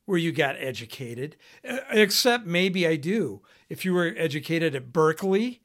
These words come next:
or, um, what's another one? That University of Michigan. Those are, uh,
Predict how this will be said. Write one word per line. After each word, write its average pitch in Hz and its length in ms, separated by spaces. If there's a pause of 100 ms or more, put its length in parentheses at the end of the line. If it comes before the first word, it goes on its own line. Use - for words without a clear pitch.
(580)
or, 165 540
um, 135 380
what's 165 240
another 160 280
one? 139 340
That 143 220
University 165 800
of 139 380 (220)
Michigan. 226 760 (440)
Those 185 320
are, 160 280
uh, - 220